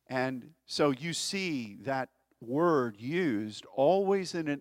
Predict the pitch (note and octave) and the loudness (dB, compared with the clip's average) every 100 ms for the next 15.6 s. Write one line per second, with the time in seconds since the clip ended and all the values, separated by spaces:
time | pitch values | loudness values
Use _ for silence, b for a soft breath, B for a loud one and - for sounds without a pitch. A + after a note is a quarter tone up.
0 | _ C#3 C3 B2 A#2+ - C3+ B2+ - D#3 | _ -6 -4 -4 -6 -10 -8 -8 0 2
1 | D3+ - - D3+ B2+ G#2 F#2 - _ _ | 2 -2 -6 -4 -2 -2 -4 -12 _ _
2 | _ - A#2 A#2 C3 A#2+ C#3+ - F#3+ G2 | _ -6 -4 -4 -10 -12 -12 -8 -6 -6
3 | - D#3 - D3+ B2 D3 C#3 C3 - C3 | -6 -6 -2 -4 -4 -10 -6 -6 -4 -6
4 | B2 B2 _ b b b b C#3 C3+ A#2 | -4 -8 _ b b b b -6 -4 -4
5 | D3 D3 - B2+ G#2+ G2+ C#3+ C#3 C3 A2+ | -2 -2 -4 -6 -6 -2 2 2 0 -6
6 | - A#2+ G#2 C3+ A#2+ C#3 A#2 G#2+ - D3 | -8 -10 -8 -8 -6 -8 -10 -10 -4 -4
7 | A#2 G2+ G2 G2 G2 b b b b B2+ | -4 -8 -10 -14 -16 b b b b -12
8 | A#2+ C#3+ C3+ B2+ B2 D3 D#3 D3 C#3+ D3 | -8 -4 -4 -4 -4 0 4 4 4 0
9 | D3 - C3 A#2+ B2+ - - E3 - A#2+ | -2 -8 -10 -8 -10 -10 -12 -12 -10 -8
10 | A#2 C3+ B2+ B2 - B2 - D#3+ D#3 C3 | -8 -8 -6 -6 -2 -2 0 0 0 -2
11 | G#2+ G#2+ C3 A#2+ C3+ C3 - D#3+ A2+ A2+ | -6 -4 -4 -4 -12 -14 -2 -2 0 -4
12 | A#2 C#3 D3+ D3+ G#3+ - B3+ B3 B3 F#3 | -6 2 2 2 -2 -2 -4 -4 -6 -8
13 | A3+ B3 A#3 - A#3+ B3+ B3+ A#3+ A#3+ G3+ | -8 -2 -4 -4 -8 -6 -6 -6 -4 2
14 | A3+ A3+ G#3 F3+ G#3+ A3+ A3+ A3+ A3 G#3 | 4 4 2 -2 -2 -4 -6 -6 -6 -6
15 | G3 G#3 A3 G#3+ D3+ | -6 -4 -2 0 -2